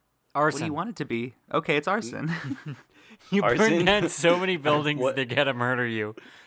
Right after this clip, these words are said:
Speaker 1: Just because you kept burning down your, your, your prison cell.
Speaker 2: They're like, "Man, I guess we have to kill this guy. He's not gonna stop." <laughs>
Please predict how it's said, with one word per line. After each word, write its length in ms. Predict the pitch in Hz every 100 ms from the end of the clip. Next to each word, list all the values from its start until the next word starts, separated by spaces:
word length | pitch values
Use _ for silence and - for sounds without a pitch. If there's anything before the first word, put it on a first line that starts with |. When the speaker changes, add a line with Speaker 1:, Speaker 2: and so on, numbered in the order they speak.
| -
Speaker 1:
Just 180 | 185 175
because 240 | 202 208
you 60 | 190
kept 440 | - 175 147 127
burning 400 | 139 139 151 147
down 340 | 131 123 135 135
your, 280 | 123 117 117
your, 460 | 131 117 110 107 110
your 480 | 139 117 107 107 107 _ _ _ _ _ _ -
prison 420 | - 123 123 113
cell. 420 | - 117 - - _ _ _ _ _ _
Speaker 2:
They're 100 | 156
like, 220 | 165 165
"Man, 240 | 151 185 170
I 60 |
guess 200 | 131 156
we 60 | 196
have 100 | 175
to 100 | 156
kill 280 | 147 156 208
this 180 | 165 -
guy. 160 | 104
He's 160 | 101 120
not 180 | 135 143
gonna 200 | 131 131
stop." 580 | - 180 101 - - 202 _ _ -
<laughs> 120 | -